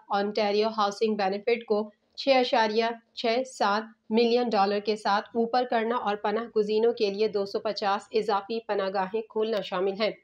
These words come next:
एक अशारिया पाँच बिलियन डॉलर के बजट की कमी, जिसका शहर को सामना है, उस पर तेजी से तवज्जो मबजूल कराई गई और उसके साथ साथ एक नए म्युनिसिपल सेल्स टैक्स को रकम लाने के तरीके के तौर पर लाया जा रहा है। माहिरीन का कहना है कि वो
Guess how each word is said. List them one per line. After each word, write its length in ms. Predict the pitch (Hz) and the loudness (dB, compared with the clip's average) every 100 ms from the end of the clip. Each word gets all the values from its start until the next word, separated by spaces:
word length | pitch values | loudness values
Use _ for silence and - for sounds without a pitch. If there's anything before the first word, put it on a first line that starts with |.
| - | 4
एक 200 | 285 320 | 6 6
अशारिया 420 | 330 294 277 311 | 4 4 4 4
पाँच 300 | 302 269 262 | 4 4 4
बिलियन 300 | 254 254 262 | 4 6 6
डॉलर 260 | 226 220 | 4 2
के 140 | 233 262 | 2 0
बजट 360 | 214 196 220 | 2 2 0
की 140 | 220 247 | -2 -4
कमी, 300 | 226 190 190 | -2 0 0
जिसका 300 | 226 226 254 | -2 0 0
शहर 280 | 262 240 233 | 0 0 2
को 140 | 247 | 0
सामना 460 | 247 208 208 226 247 | 2 0 2 0 0
है, 60 | 262 | 0
उस 200 | 214 - | -2 -4
पर 140 | 220 | -4
तेजी 380 | 214 214 214 240 | 0 0 0 -2
से 180 | 240 240 | -4 -2
तवज्जो 420 | 220 196 185 226 | 0 0 -2 -2
मबजूल 400 | 208 190 202 220 | -2 -2 -4 -2
कराई 320 | 214 202 196 | 0 2 0
गई 200 | 196 233 | 0 -4
और 240 | - 202 | -2 -2
उसके 260 | 196 - 208 | -2 -4 -6
साथ 260 | - 208 220 | -2 -4 -4
साथ 340 | - 214 214 | -2 -2 0
एक 160 | 214 214 | -2 0
नए 160 | 214 254 | 0 2
म्युनिसिपल 540 | 233 214 208 226 220 | 2 0 0 -2 -2
सेल्स 420 | 226 208 202 214 | -2 -2 -2 -4
टैक्स 240 | - 202 - | -6 -6 -4
को 140 | 214 | -2
रकम 320 | 208 202 202 | -2 -2 -2
लाने 260 | 196 185 214 | -2 -2 -2
के 120 | 220 | -2
तरीके 400 | 202 190 190 226 | -2 -2 -2 -4
के 140 | 220 202 | -2 0
तौर 220 | 190 202 | 2 0
पर 440 | 208 196 214 _ _ _ | 0 -2 -2 _ _ _
लाया 360 | 220 214 214 220 | 2 2 2 -2
जा 200 | 214 196 | 0 0
रहा 240 | 180 185 190 | 0 -2 0
है। 220 | 208 190 - 247 | 0 -2 -6 2
माहिरीन 380 | 247 262 277 | 2 4 2
का 100 | 294 320 | 2 2
कहना 300 | 294 262 277 | 4 4 4
है 160 | 285 | 4
कि 140 | 285 | 4
वो 120 | 262 | 2